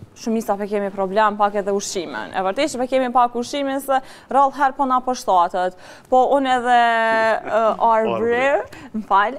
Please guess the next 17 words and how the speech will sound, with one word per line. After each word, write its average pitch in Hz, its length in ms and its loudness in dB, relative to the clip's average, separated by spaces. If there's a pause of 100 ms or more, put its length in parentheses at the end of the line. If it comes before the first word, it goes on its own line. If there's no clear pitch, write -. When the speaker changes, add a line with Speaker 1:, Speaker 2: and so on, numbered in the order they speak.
(120)
Speaker 1:
ë, 220 320 0
Speaker 2:
M'fal. - 240 -10
Speaker 1:
pak 254 160 0
e 262 80 0
kemi 262 320 0
pak 254 160 2
ma 254 180 2
shumë 262 180 -2
nashta 247 300 2
detajin 233 440 0
se 233 100 -6
qysh 220 160 -8
po 254 80 -2
na 220 140 2
dalin 208 400 0
foto, 285 340 2
e 302 220 4